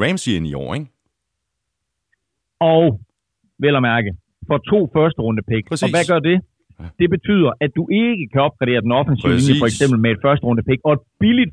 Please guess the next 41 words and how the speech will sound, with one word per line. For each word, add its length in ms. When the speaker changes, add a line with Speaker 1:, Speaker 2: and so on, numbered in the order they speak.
Speaker 2:
første 260
runde 140
Speaker 1:
Mm. 60
Speaker 2:
pick. 140
For 160
uanset 260
hvordan 240
du 40
ser 140
på 140
det, 80
Speaker 1:
Mm. 220
Speaker 2:
så 120
når 140
du 40
får 100
en, 80
et 160
draft 300
pick 200
ind, 80
så 120
er 100
han 80
alt 220
andet, 180
hvis 180
han 100
vel 140
at 100
mærke 160
selvfølgelig 280
lever 160
op 100
til 140
sin 140
draft 260
status, 320
Speaker 1:
Mm. 120
Speaker 2:
så 100
er 40